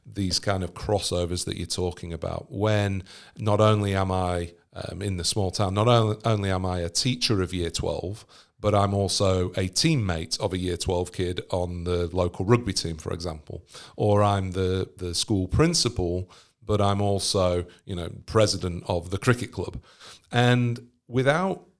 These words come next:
talking about these boundaries and what is and what isn't acceptable and what are the new norms or whatever has to happen, without that taking place, that's when we run into problems.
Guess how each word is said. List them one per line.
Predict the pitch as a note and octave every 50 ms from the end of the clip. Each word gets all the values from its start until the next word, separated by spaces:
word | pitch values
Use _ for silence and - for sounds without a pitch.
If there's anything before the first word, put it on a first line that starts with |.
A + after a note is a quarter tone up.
| _ _ _
talking | - - - C#3+ C#3+ D3+ D3+ D3 - - B2 G#2+ G#2 G2
about | G2+ F#2 G2 F#2+ F#2 - -
these | G2 F#2 E2+
boundaries | - - F#2 F2+ F2 E2+ E2 F2 F2 E2+
and | F#2 F#2+ G2 G2+
what | G2 G2 - - - -
is | - G#2 G#2+ A#2 A#2 A2 G#2 A2
and | G#2+ G2+ G2
what | G2 F#2 - - -
isn't | G2+ G#2 F#2+ F#2+ F2+ -
acceptable | G#2+ - - - - F2+ - - - - E2 E2+ E2 E2+ F2
and | F2+ F2+ F#2
what | G2 G#2+ A2 - - -
are | G#2+ G#2 G#2 G#2 G2+ G2+ G2 F#2+
the | G2 F#2+
new | F#2 F#2 G#2+ A2 A2+ A2
norms | G#2 G2+ G2+ G#2 G2 F#2 F2+ E2+ D#2+ F2 F2
or | F2 E2+
whatever | F#2 G2 G#2 A2 G2+ G2
has | - G#2 G2 - -
to | F#2+
happen, | F#2 G#2+ - - F2+ F2+
without | G2 G2+ A#2 A#2+ C3+ D#3 D#3+ - - G#2+
that | A2+ C3+ - - - -
taking | - B2+ B2 A#2+ A#2 - G#2+ G#2 F#2+
place, | - - G#2+ A2 C3+ E3 E3 - - - - - - _ _ _ _ _ _ _ _ _ _ _ _ _ _ _ _ _ _ _ _ _
that's | - B2 B2 - - - - -
when | A2 G#2 G#2 G#2 G2+ G2+ G2 - - _
we | - G2 F#2+ F2+
run | E2+ F#2+ F#2 F2
into | F2+ F2 - -
problems. | - - E2 E2+ E2+ E2 D#2 D2 D2+ D#2+ -